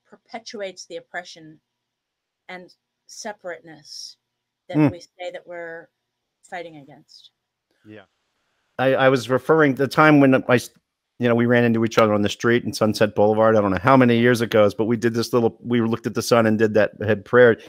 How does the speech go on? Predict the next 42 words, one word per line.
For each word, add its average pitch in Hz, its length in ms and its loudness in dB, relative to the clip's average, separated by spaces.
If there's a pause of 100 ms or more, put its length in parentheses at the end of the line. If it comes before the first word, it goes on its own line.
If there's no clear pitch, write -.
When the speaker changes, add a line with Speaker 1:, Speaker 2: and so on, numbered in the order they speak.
Speaker 2:
Do 151 100 -2
you 220 80 4
do 233 220 4
that 233 100 8
at 220 120 4
the 156 80 -6
same 180 260 4
time 180 260 4
every 165 180 6
day, 156 300 6
or 139 120 6
is 120 140 -2
it, 123 240 -6
is 117 140 0
it - 140 -4
lockstep 123 520 0
for 160 100 -2
you, 151 140 0
or 120 100 2
no? 95 260 0 (400)
Speaker 1:
Uh, 247 180 -8 (140)
no, 294 160 -10
I 262 280 -10
take, 254 260 -16 (120)
nothing 254 340 -14
is 220 100 -20
the 190 80 -20
same 180 460 -20
every 175 240 -14
day. 160 300 -18
Every 214 220 -14
day 196 140 -14
is 180 120 -18
different 175 340 -20
for - 80 -20
me. 175 220 -20 (500)
Um, 175 500 -16 (180)
I 196 40 -14
have 202 220 -16
no, 190 520 -14 (100)
uh, 170 240 -14 (120)
I, 175 120 -18